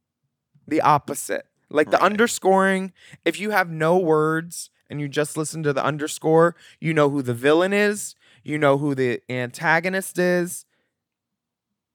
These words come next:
Speaker 1: and you
Speaker 2: Oh.
Speaker 1: know that Alexis Michelle is both of those for this episode because the music, every time Alexis does something in this, is like a minor key,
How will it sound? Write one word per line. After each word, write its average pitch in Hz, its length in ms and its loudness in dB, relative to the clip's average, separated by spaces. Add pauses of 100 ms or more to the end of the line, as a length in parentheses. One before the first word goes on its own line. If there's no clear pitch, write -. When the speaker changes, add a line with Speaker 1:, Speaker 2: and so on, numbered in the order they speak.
(440)
Speaker 1:
and 151 200 0
you 156 80 2
Speaker 2:
Oh. 165 40 4
Speaker 1:
know 156 200 6
that 151 120 4
Alexis 151 400 2
Michelle 151 300 2
is 143 120 -2
both 135 240 2
of 120 100 -8
those 78 400 -6
for 131 100 -4
this 123 200 -4
episode 113 420 -4
because 135 260 -2
the 165 80 0
music, 170 560 0 (380)
every 202 260 2
time 190 280 0
Alexis 170 420 -2
does 170 240 2
something 147 320 -4
in 139 80 -2
this, 139 220 -2 (280)
is 147 140 -2
like 143 160 0
a 113 80 2
minor 147 480 2
key, 156 560 -2